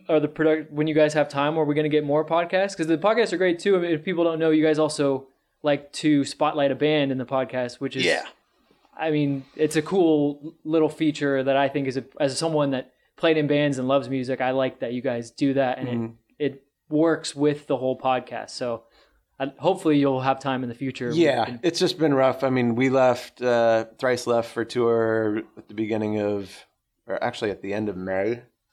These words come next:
Speaker 2: Um, and we were gone for about a month, and then, uh, got home and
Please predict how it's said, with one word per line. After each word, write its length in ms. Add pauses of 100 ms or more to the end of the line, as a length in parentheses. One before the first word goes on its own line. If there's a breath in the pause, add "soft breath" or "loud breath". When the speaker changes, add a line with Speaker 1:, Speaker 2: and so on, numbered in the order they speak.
(600)
Speaker 2:
Um, 580 (420)
and 120
we 60
were 100
gone 240
for 100
about 220
a 60
month, 480 (560 loud breath)
and 140
then, 640 (140)
uh, 460
got 320
home 400
and 240